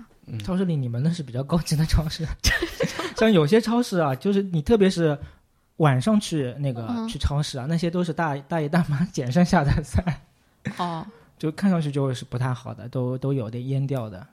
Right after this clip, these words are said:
Speaker 3: 哦，这样的。
Speaker 2: 嗯，嗯。
Speaker 1: 嗯。
Speaker 3: 然后他那个讲到品尝课里面，他还提到一个非常有意思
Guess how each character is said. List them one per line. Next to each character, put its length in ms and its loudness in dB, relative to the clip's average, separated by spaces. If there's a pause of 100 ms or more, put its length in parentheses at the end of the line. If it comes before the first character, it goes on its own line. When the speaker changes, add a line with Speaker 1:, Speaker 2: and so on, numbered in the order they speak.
Speaker 3:
哦， 260 -8
这 60 -8
样 100 -4
的。 80 -4 (120)
Speaker 2:
嗯， 160 -6
嗯。 60 -12 (100)
Speaker 1:
嗯。 60 -20 (520)
Speaker 3:
然 140 -6
后 180 -6 (300)
他 120 -10
那 140 -2
个 80 -2
讲 160 -6
到 80 0
品 160 -4
尝 180 -8
课 200 -2
里 80 2
面， 260 -2 (220)
他 100 -6
还 80 -4
提 80 -6
到 140 -2
一 40 -6
个 60 -4
非 140 -2
常 100 -2
有 80 -4
意 20 -2
思 240 -8